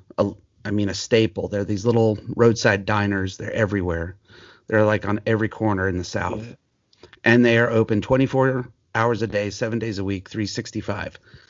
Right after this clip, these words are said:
Speaker 1: And they never, ever, ever close. So to drive by an empty, dark Waffle House is, is like, it's the end of the world.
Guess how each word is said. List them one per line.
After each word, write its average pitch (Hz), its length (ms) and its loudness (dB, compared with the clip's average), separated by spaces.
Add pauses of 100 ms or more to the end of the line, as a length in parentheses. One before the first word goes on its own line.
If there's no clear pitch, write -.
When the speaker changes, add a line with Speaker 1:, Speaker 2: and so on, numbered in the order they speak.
(300)
Speaker 1:
And 110 100 2
they 120 80 6
never, 113 280 4
ever, 110 260 2
ever 101 220 2
close. 95 640 -8
So - 180 0
to 117 100 0
drive 123 480 2
by 110 420 0
an 104 240 -4
empty, 113 400 -2
dark 95 380 -2
Waffle 95 320 -4
House 90 320 -8
is, 87 320 -12 (480)
is 104 220 -2
like, 98 320 2
it's - 180 -6
the 110 160 2
end 110 160 4
of 90 60 0
the 95 120 2
world. 90 440 2